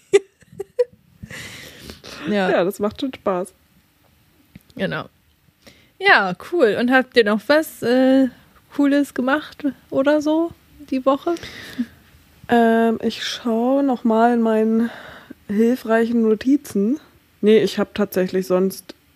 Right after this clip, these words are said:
Speaker 2: nichts mehr. Ich hab nur eine Sache, die hatte ich mir schon fürs letzte Mal aufgeschrieben, was mich halt richtig,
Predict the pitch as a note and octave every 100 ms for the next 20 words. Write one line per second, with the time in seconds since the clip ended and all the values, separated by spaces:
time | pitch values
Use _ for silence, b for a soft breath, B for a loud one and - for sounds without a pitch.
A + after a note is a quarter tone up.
0 | _ _ _ - G3 G3 - G3+ F3+ G3
1 | G3 F#3 G3 - F3 - G3 F#3+ F#3 G3+
2 | F#3 F#3+ F#3 F#3+ F#3+ F#3 F#3+ F#3 F#3+ F3+
3 | F3 F3+ F3 F#3+ - F#3+ F#3 - F#3 -
4 | G3 D#3+ - - - F#3+ F3 - F#3 F#3+
5 | F3+ F#3+ - F3+